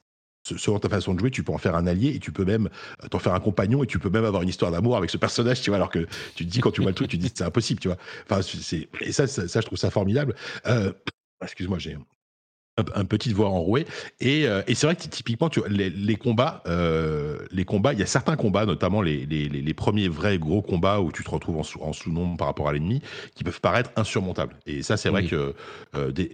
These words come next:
Speaker 1: dès le niveau de difficulté, euh, normal, enfin, il y a, il y a, il y a trois niveaux de difficulté. D'ailleurs, tu, tu peux switcher, hein, d'ailleurs, en temps réel de, de difficulté, ça, c'est, ça, c'est plutôt chouette. Mais c'est vrai que, typiquement, moi, moi, moi, j'ai eu un combat comme ça où, euh,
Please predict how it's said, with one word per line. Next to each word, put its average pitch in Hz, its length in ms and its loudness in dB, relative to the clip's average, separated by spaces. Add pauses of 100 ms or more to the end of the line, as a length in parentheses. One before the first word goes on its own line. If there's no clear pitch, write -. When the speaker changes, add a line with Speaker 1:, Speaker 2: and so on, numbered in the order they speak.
Speaker 1:
dès 104 160 2
le 127 60 2
niveau 120 180 4
de 107 60 0
difficulté, 98 560 0
euh, 80 220 2
normal, 104 420 4
enfin, 76 180 -2
il 73 60 0
y 73 40 0
a, - 20 0
il 69 60 -4
y - 20 2
a, 76 40 2
il 71 60 0
y 80 40 0
a - 40 2
trois 95 160 0
niveaux 87 180 0
de 80 60 -4
difficulté. 80 400 -6
D'ailleurs, 80 160 0
tu, - 100 -8
tu - 160 -12
peux 104 120 -2
switcher, 101 340 0
hein, 87 100 2
d'ailleurs, 78 200 2
en 73 60 -2
temps 80 140 -2
réel 82 200 2
de, 78 80 -2
de 69 380 -6
difficulté, 78 460 -10
ça, - 140 -8
c'est, - 140 -12
ça, - 100 -8
c'est - 120 -12
plutôt - 180 -10
chouette. 131 280 -4 (480)
Mais 110 120 0
c'est 107 120 0
vrai 131 140 4
que, 98 120 0
typiquement, 113 480 -2
moi, 107 200 2
moi, 95 180 0
moi, 110 140 2
j'ai 104 120 2
eu 101 100 2
un 95 80 2
combat 104 260 2
comme 90 180 0
ça 107 280 2
où, 82 180 2
euh, 69 280 0